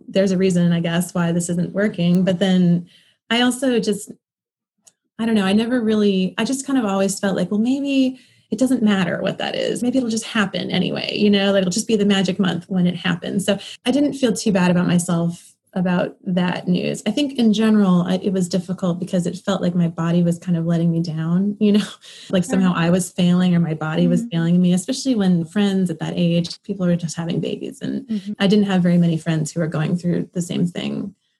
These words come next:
Speaker 1: A few, but a lot of people were just, it was no problem, you know? And then it's, it's kind of like, "Oh, well, why, why me? You know, why is this?" You, you end up, especially as someone who's used to solving problems, right? Just feeling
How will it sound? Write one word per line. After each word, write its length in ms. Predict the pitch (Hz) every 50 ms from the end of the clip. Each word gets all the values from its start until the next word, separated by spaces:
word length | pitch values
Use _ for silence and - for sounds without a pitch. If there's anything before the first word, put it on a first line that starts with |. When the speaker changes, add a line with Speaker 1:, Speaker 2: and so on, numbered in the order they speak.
| _ _
Speaker 1:
A 100 | - - 254
few, 360 | 254 - 202 175 175 190 -
but 280 | - 196 180 - - - - _
a 80 | 196 190
lot 160 | 190 185 185
of 100 | 175 175
people 240 | 185 180 175 180 180
were 160 | 180 170 175
just, 320 | 170 175 175 175 - - _ _ _ _ -
it 120 | - 170
was 140 | 180 180 180
no 120 | 226 233 226
problem, 520 | - - 320 269 220 - - - - -
you 100 | 214 208
know? 280 | 214 208 208 208 202 208
And 180 | 202 196 190
then 200 | 190 190 190 190
it's, 280 | 190 185 190 190 - - -
it's 180 | 185 180 -
kind 160 | - - 208 185
of 60 | 180
like, 180 | 185 180 175 170
"Oh, 200 | 214 220 226 214
well, 240 | 190 185 185 185 180
why, 400 | 180 185 190 202 208 208 208 214
why 220 | 208 190 214 214 208
me? 400 | 180 180 170 160 165 175 180 180
You 100 | 190 196
know, 200 | 185 185 185 180
why 200 | 190 - - -
is 200 | - - 208 -
this?" 220 | 214 202 202 - - - - - - - - - _
You, 100 | 208 208 202
you 200 | 214 214 208 208
end 160 | 196 208 196
up, 120 | 180 175 175 - -
especially 380 | 208 - - 208 202 202 202 185
as 140 | 175 175
someone 260 | - 175 170 170 165 170
who's 460 | 170 165 160 160 160 160 160 156 170
used 140 | 170 160 -
to 60 | 165
solving 360 | 160 - 147 147 151 - 185
problems, 440 | 170 - - - - - - - - -
right? 240 | - - - -
Just 260 | - - - - - -
feeling 300 | - 202 208 202 196